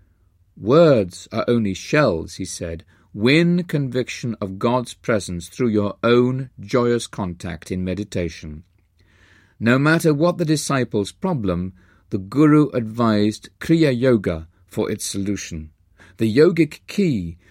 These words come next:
will not lose its efficiency when I am no longer present in the body to guide you. This technique cannot be bound, filed, and forgotten in the manner of theoretical inspirations.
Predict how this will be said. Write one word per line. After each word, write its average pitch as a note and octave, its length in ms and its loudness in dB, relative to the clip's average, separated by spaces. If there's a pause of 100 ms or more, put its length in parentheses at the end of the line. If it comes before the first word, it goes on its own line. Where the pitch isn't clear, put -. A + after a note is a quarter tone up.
(160)
will B2+ 160 2
not G3+ 280 -2
lose C3 540 0
its G#2+ 180 -4
efficiency A#2+ 640 -4
when F2 220 -6
I C3+ 200 -2
am C3+ 120 -2
no G2 120 -2
longer G2+ 300 -4
present B2+ 440 -4
in F2+ 100 -8
the F2 100 -6 (140)
body A#2 200 -4
to D#2+ 100 -12
guide G2 400 -2
you. D#2 200 -8 (540)
This D3+ 240 0
technique C3 720 0
cannot B2+ 380 -6
be F2 100 -8
bound, B2 800 0
filed, C3+ 600 -2
and F2+ 140 -6
forgotten A#2 580 -6
in F#2 120 -6
the F2+ 80 -4
manner A2+ 340 -2
of G2 160 -6
theoretical G2+ 720 -4
inspirations. E2 1040 -10